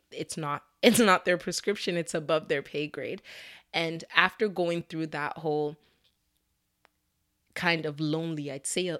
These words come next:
yeah, I'd say the lonely phase where people don't necessarily understand. Some people are throwing shade. Some people believe in you. There comes a point where your work starts to materialize, right? And when you start to get those opportunities and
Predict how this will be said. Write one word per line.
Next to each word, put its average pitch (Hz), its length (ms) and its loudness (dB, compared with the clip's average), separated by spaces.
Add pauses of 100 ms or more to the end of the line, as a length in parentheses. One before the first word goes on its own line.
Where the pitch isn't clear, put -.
(120)
yeah, 180 300 2
I'd 156 120 -4
say - 160 -4
the 180 140 -2
lonely 151 400 -4
phase 160 420 -4
where 160 140 -2
people 165 320 -8
don't 151 220 -6
necessarily 147 500 -6
understand. 147 640 -6
Some 185 180 -4
people 185 380 -2
are 156 160 0
throwing 156 400 -2
shade. 180 420 -4
Some 190 160 -6
people 185 300 -10
believe 165 360 -6
in 170 140 -6
you. 170 220 -8 (500)
There 175 100 4
comes 175 320 -4
a 175 60 0
point 165 320 -4
where 160 140 0
your 160 180 -4
work 156 260 -4
starts - 360 -6
to 160 80 -8
materialize, 131 1080 -4
right? 147 300 -8
And 151 180 -4
when 151 100 -4
you 151 80 -6
start 160 280 -4
to - 80 -10
get 147 240 -8
those 143 180 -6
opportunities 147 800 -8
and 156 240 -6